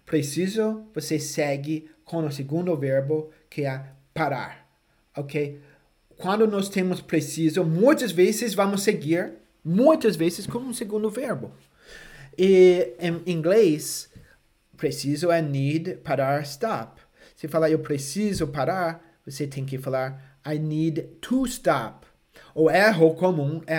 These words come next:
"I need stop." Não funciona. Outro erro menos comum, mas eu escuto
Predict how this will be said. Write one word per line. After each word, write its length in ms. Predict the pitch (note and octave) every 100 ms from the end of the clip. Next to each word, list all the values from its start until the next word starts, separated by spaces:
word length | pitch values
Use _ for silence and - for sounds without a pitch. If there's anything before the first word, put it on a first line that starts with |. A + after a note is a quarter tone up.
| D#3
"I 40 |
need 240 | E3 E3+ C#3
stop." 480 | - E3 A#2+ - - _ _ _ -
Não 640 | F3 F#3+ G#3 G#3+ F3+ F#3
funciona. 800 | F#3 - F#3 F3 F#3 D#3+ C3 A2+ - -
Outro 340 | - F#3+ G3 F#3+
erro 380 | E3+ E3 F3+ D3
menos 340 | D3 G3+ G3+
comum, 500 | - G#3+ D3 D#3+ G3 - _ _ _
mas 240 | D3+ D3+ D3
eu 120 | D3+
escuto 600 | C#3 C3+ D3 D3+ C#3+ C#3